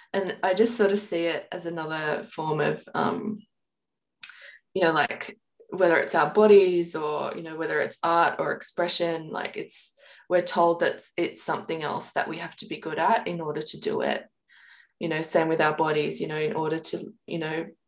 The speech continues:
accept who we are and be accepted in the world, that we have to look a certain way. You know, our art making can kind of take on that same,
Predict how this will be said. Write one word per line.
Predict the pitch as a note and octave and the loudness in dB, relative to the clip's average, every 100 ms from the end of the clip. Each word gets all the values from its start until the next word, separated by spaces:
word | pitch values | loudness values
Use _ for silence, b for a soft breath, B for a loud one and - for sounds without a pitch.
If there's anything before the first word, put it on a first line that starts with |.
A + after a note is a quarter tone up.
| - | -10
accept | F#3 - G#3 - | -4 0 0 4
who | G3+ F3+ | 4 6
we | F3 | 6
are | E3+ E3+ E3 | 6 6 4
and | D#3+ | 2
be | D#3+ | -2
accepted | - - - - | -4 -4 -4 -4
in | E3+ | -8
the | E3 | -4
world, | D#3+ D#3+ D#3 | -2 -2 -2
that | - | -6
we | - | -6
have | F3 - | -6 -6
to | E3+ | -6
look | D#3 D3+ | -6 -6
a | |
certain | - D#3 C3+ E3 | -6 -4 -4 -4
way. | D#3 E3 F3 F3 B B B B B F3 | -4 -4 -4 -8 B B B B B -6
You | |
know, | E3 D#3 | -4 2
our | F3 D#3+ - | 2 2 4
art | E3 E3+ | 4 2
making | F3 D#3+ - E3 D#3 D3+ | -2 -4 -4 -4 -4 -6
can | D3+ E3 | -8 -8
kind | - D#3+ D#3 | -2 -2 -2
of | D#3+ | -4
take | - D#3 D#3 E3 | -4 -2 -2 -6
on | D#3 | -4
that | E3+ - | -4 -4
same, | - D#3+ D#3 D#3 | -4 -2 -2 -6